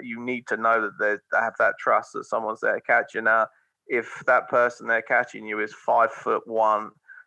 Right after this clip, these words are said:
and skinny as a rake, it doesn't matter if they're there and they put every bit of fucking weight they can behind it. You know, there's still a good chance of you eating shit because that person's so small.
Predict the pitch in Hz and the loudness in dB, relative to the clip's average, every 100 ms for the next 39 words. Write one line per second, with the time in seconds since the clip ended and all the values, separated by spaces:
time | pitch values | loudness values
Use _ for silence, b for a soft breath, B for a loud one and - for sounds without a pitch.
0 | _ 110 110 110 110 - 120 117 110 107 | _ 0 0 -4 -10 -6 -4 0 0 0
1 | 117 120 113 107 - _ _ _ _ - | 2 4 4 2 -6 _ _ _ _ -6
2 | 98 123 117 107 107 113 120 135 107 107 | 2 2 2 -2 -2 0 0 0 0 0
3 | 104 104 107 107 110 110 107 104 - - | 4 4 6 6 6 4 0 0 0 0
4 | 120 117 104 117 92 - 113 - 107 110 | 0 -2 -2 -2 -2 -4 -6 -6 -4 0
5 | 110 101 104 - 113 110 101 107 113 110 | 2 2 0 2 2 2 0 2 2 2
6 | 101 - _ 117 113 104 104 110 - 113 | -2 -6 _ -2 2 2 0 -2 0 2
7 | 107 - _ _ _ 117 113 - 110 113 | 0 -4 _ _ _ -2 -2 2 4 4
8 | 107 - 110 107 - - - - 117 110 | 0 0 0 0 -6 -20 -20 -10 -2 0
9 | 113 113 95 - 113 104 104 - 117 110 | -2 -4 -4 -2 0 0 -2 -2 2 4
10 | - 113 110 107 113 - 113 110 101 - | 2 0 2 4 4 6 4 4 -2 0
11 | 104 107 - 120 113 104 | 0 0 -2 0 0 0